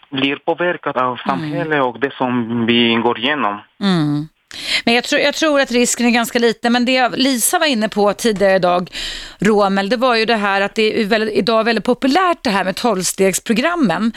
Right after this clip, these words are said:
Speaker 2: Och att man ska all-, alla som har samma problem eller liknande problem ska sitta och bekänna och lyssna på varandras berättelser. Och många s-, säger ju då, jag har aldrig varit med på något sånt program eller gått på något sånt program eller hållit, för jag är inte utbildad på den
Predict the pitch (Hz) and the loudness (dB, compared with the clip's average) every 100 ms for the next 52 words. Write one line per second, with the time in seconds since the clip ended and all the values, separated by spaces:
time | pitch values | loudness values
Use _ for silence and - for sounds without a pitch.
0 | - - - - - 214 214 208 - 247 | -8 -10 -12 -6 -2 0 2 0 -2 0
1 | 214 233 262 240 240 247 - 247 220 214 | 0 0 0 0 0 0 0 0 0 0
2 | 233 277 220 208 226 240 - 285 277 240 | 0 2 2 0 0 0 0 0 0 0
3 | 202 190 202 226 202 _ 190 185 185 180 | 0 -2 -2 -2 -2 _ 0 2 2 2
4 | - - - - - - 208 226 196 196 | -2 -12 -12 -14 -4 0 2 2 0 0
5 | 185 185 196 202 190 - 185 202 185 175 | 0 2 2 2 0 0 0 2 2 0
6 | 175 180 196 180 175 - 180 220 226 262 | -2 -2 0 0 -2 -4 -2 4 4 4
7 | 247 320 - - - 330 403 381 185 190 | 4 2 0 -2 0 2 4 4 4 2
8 | 247 277 277 233 226 240 240 302 339 277 | 2 2 2 2 0 0 0 0 0 2
9 | 262 214 175 165 185 165 170 185 185 277 | 0 0 -2 0 0 0 0 -2 0 -2
10 | 262 254 208 185 165 - 165 156 165 170 | -2 -2 0 0 -2 0 0 0 0 0
11 | 202 208 226 233 - 214 196 220 202 - | 0 0 0 -2 -2 -2 0 0 -2 0
12 | 262 240 190 185 175 | -2 -2 0 0 0